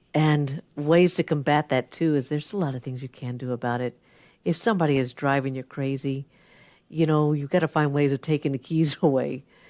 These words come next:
And, and <laughs> what I'm saying by that is that, uh, um, re-, realizing the toxic people in your life and create boundaries. And so they're not able to get into your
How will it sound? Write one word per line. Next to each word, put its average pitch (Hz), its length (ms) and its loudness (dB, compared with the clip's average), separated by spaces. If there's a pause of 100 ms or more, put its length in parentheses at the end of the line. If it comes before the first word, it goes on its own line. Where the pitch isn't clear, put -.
(480)
And, 143 480 0
and 160 640 4
<laughs> 185 120 6
what 160 140 6
I'm 143 120 0
saying 180 360 4
by 139 160 2
that 143 200 2
is 139 160 -2
that, 143 260 -2
uh, 139 200 -2 (920)
um, 147 400 -4 (340)
re-, 165 360 2
realizing 139 640 0 (300)
the 139 80 -8
toxic - 420 -4
people 143 320 -6
in 139 140 -6
your 131 100 -12
life - 520 -10 (1120)
and 127 420 -12 (300)
create 143 300 2
boundaries. 131 760 -4 (180)
And 139 140 -12
so 143 200 -4
they're 139 120 0
not 143 260 0
able 143 280 0
to 143 60 0
get 139 200 -2
into 135 260 -4
your 131 260 -8